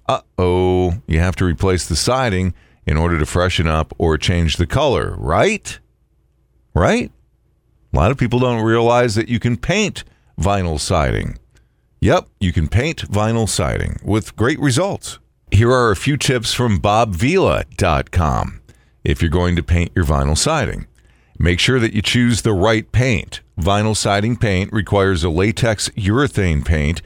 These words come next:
formulated for exterior use. The ideal weather condition for exterior painting is a mild temperature, low relative humidity, and an overcast sky. If the weather's too hot,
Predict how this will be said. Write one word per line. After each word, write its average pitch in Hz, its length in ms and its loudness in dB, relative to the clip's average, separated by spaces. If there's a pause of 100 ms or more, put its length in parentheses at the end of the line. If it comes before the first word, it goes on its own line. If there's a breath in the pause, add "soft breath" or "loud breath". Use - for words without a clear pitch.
(280 loud breath)
formulated 87 920 0
for 85 240 0
exterior 87 640 2
use. 120 600 0 (560 soft breath)
The 85 120 2
ideal 98 440 2
weather 123 260 2
condition 127 560 0 (200)
for 95 140 0
exterior 87 500 0
painting 101 520 0 (380 soft breath)
is 76 180 -2
a 85 60 0
mild 87 380 0
temperature, 120 640 -2 (120)
low 98 320 2
relative 101 540 0
humidity, 90 640 0 (280 soft breath)
and 90 220 2
an 98 180 0
overcast 87 800 0
sky. 110 600 -2 (480 soft breath)
If 76 120 -2
the 78 100 0
weather's 82 320 0
too 101 260 0
hot, 107 320 0